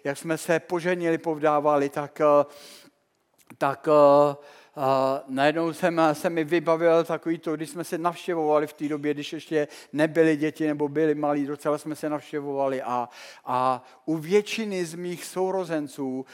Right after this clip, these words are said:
když jste tam přišli do jejich bytu nebo do jejich domů, tak jste viděli v kuchyni nebo v obyváku, to je jedno, nebo v chodbě nad dveřma, takový zarámovaný verš, kde, který zněl:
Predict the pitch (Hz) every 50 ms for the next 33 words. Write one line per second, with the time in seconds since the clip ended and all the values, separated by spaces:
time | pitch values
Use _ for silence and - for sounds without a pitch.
0 | - - - - 135 131 - 165 147 170 156 160 160 - - - 202 190 - -
1 | 185 170 160 165 165 170 165 160 160 156 147 135 123 131 175 180 175 - 175 165
2 | 160 156 151 151 156 151 160 156 147 151 151 147 151 151 151 151 139 131 135 151
3 | 160 _ _ - - - - - - _ _ - 147 143 - - - 170 165 156
4 | 165 180 165 196 185 175 165 156 147 143 143 147 143 139 - - - 165 165 143
5 | - 180 170 170 170 160 151 143 147 - - 165 151 151 156 151 147 147 143 -
6 | 147 139 - 147 135 139 147 147 147 143 139 139 135 135 139 131 - - - 175
7 | 165 143 131 147 147 151 151 147 143 143 143 147 143 139 147 147 143 147 143 139
8 | - - - - - - _ - 139 - - 156 151 147 143 139 175 175 170 170
9 | 165 175 175 175 165 160 160 160 156 156 151 143 143 143 135 139 135 135 143 143
10 | _ _ _ _ _ _ _ _ 113 127 135 139 147 160 156 147 - - - _
11 | _ _ _ _ _ _ _ _ _ _ _ _ _ - 117 131 139 135 - -
12 | - - 147 143 139 139 139 135 131 143 143 135 131 127 127 127 127 127 127